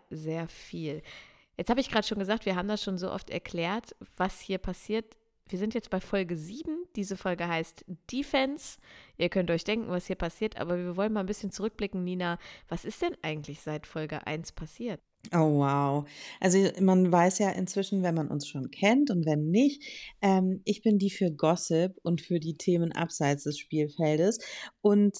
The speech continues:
Speaker 2: in Folge eins habe ich noch so erzählt, ja, und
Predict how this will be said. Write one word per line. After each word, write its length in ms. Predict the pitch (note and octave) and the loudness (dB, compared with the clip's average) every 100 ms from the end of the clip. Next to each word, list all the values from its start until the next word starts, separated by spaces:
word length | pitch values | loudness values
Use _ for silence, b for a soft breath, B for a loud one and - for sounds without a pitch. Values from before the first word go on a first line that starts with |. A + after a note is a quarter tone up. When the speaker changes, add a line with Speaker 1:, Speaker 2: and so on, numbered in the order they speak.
| - | -4
Speaker 2:
in 380 | - G3 F#3+ G3 | 2 4 4 0
Folge 500 | - A3+ B3+ A#3 A3+ | 2 4 6 4 2
eins 400 | G3+ G#3 F#3 - | 2 4 2 2
habe 120 | F#3+ | 0
ich 100 | F#3+ | 2
noch 140 | F#3+ F3+ | 0 -2
so 120 | F3+ | -4
erzählt, 520 | F3 - F3+ E3+ E3+ | -6 -4 -2 -2 -4
ja, 800 | A#3 B3+ C#4 C4+ C4 B3+ B3 B3+ G3 | -4 0 2 2 0 0 0 -2 -2
und 180 | F#3+ | -2